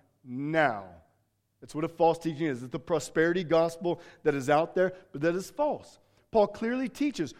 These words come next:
what's here on earth, our bodies are weak and imperishable. It's this that goes into the grave, but it's not this that comes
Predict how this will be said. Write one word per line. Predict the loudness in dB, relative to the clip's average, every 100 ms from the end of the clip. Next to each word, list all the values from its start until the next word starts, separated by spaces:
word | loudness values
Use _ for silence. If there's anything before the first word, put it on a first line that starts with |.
| -8
what's | -4 -4 -6 -10
here | -2 0 0 -2
on | 2 2 0 0
earth, | 2 2 -4 -12 _ _ _ _ _ _ -2
our | 0 2
bodies | 6 6 6 0 -4
are | -6
weak | -6 -6 -8 -10 -20 _ _ _ _ _
and | -12
imperishable. | -12 -10 -8 -8 -8 -12 -16 -18 _ _ _ _ _ _ _
It's | -10 -10 -20 _ -10 0
this | 2 2 0
that | 0 4
goes | 4 4 2
into | 0 -2
the | -4
grave, | -2 4 6 6 0 -8 -4
but | -2
it's | -2 2
not | 2 2 0
this | -4 0
that | -2 0
comes | -2 -2 -4